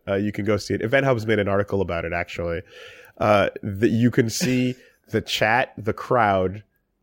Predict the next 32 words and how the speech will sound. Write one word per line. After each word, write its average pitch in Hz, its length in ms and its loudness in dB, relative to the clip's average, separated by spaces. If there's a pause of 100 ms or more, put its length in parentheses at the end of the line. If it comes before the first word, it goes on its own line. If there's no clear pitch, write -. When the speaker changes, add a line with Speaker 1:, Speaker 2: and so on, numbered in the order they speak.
(160)
Speaker 1:
right? 101 400 0 (220)
Everyone 123 640 2
that 117 160 2
was 107 260 0 (100)
co-, - 220 0
watching 107 460 2
it 113 80 6
at 104 60 -4
the - 40 -18
same 107 240 0
time 127 380 2
was 113 280 2 (220)
into 135 340 2
that 110 380 2
moment. 113 380 4
Speaker 2:
Oh - 20 -6
my 107 100 -4
God, 110 220 0
he's 98 100 -6
holding 123 380 -4
down 107 240 0
back. 113 260 2
It's 110 120 -12
incredible. 113 500 -2
He's 170 100 4
Speaker 1:
Because 175 180 2
Speaker 2:
so 165 80 0
Speaker 1:
he 190 60 4
wasn't 180 360 2
Speaker 2:
patient. 165 180 -6
Speaker 1:
standing 147 400 2
idle. 107 480 0